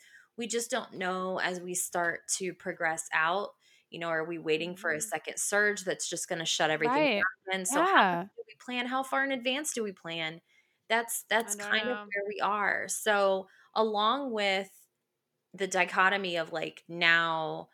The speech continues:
Speaker 1: my husband's teaching from home and now we're teaching our second grader, um, which I have to commend his teacher. She did a phenomenal job with what they were given in the short amount of time that they had, you know, to
Speaker 2: Yeah,
Speaker 1: prepare.
Speaker 2: Lu-,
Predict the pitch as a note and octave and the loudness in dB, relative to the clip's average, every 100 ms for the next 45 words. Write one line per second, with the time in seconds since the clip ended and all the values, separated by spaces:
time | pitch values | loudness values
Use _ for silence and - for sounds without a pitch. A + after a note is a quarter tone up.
0 | _ E3+ E3+ F3 F#3+ G3 - G3+ G3+ F#3+ | _ -8 -4 -4 -4 -6 -6 -6 -6 -4
1 | F#3 F3 E3 E3 D#3+ D3+ D#3 D#3 D#3+ D#3 | -6 -2 -2 -2 -4 -8 0 2 2 0
2 | D#3 D3+ - D#3+ D#3+ C3+ E3 F#3 F3+ E3 | -2 -4 -4 -6 -4 -6 -4 -6 -6 -8
3 | D#3+ D3+ C#3+ C#3+ D3 _ _ _ _ _ | -6 -2 -2 -2 -6 _ _ _ _ _
4 | - F3 G2 - C2+ _ F#3+ F#3+ G3+ A#3 | -6 -4 -6 -10 -16 _ -4 4 4 4
5 | A3 G#3 F#3+ D#3 D3 D#3 - D3+ D3+ D3 | 2 -2 -4 -4 -4 -8 -8 -6 -6 -4
6 | - G#3 E3 C#3 - D3 C#3+ C#3 C#3 C#3 | -4 -2 0 0 -2 -6 -4 -4 -6 -8
7 | C3 - A2 G#2+ F#2 _ _ - D3 C#3+ | -6 -2 -2 -2 -6 _ _ -6 -4 -4
8 | D3+ D#3 C#3+ - - D#3+ D3 D3+ D3+ D3 | -2 2 2 0 -2 0 0 -2 -6 -6
9 | C#3+ C#3 C3 - D#3+ D3 C#3+ C#3 - C#3 | -6 -4 -2 0 -2 -2 -6 -6 -6 -8
10 | C#3+ - C#3 D3 C#3 C3+ C#3 - - E3 | -8 -8 -8 -6 -4 -4 -6 -14 -14 -12
11 | C#3+ C3+ D#3 - - G#3 G#3+ A3 B3+ | -10 -12 -14 -12 -6 6 8 10 10